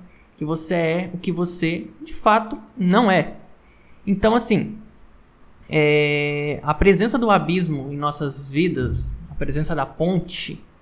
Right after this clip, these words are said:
e as expectativas dos outros, de certa forma, elas, elas são inevitáveis.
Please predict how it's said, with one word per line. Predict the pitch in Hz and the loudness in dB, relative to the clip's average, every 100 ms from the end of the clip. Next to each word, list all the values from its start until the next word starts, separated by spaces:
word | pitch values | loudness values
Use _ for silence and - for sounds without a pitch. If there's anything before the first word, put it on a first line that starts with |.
| _ | _
e | 175 240 240 | 0 2 4
as | 170 | 2
expectativas | 160 - 156 - 139 156 139 | 0 -2 -2 -2 -4 -4 -4
dos | 139 135 | -4 0
outros, | 175 190 180 - 190 | 0 0 -8 -12 -8
de | 285 | -4
certa | - 277 254 | 0 2 2
forma, | 254 240 233 | 0 -2 0
elas, | 226 208 - | -2 -4 0
elas | 208 240 | 2 2
são | 214 202 | 0 -2
inevitáveis. | 185 175 165 110 101 - - - | 0 -2 -2 -4 -4 -6 -12 -16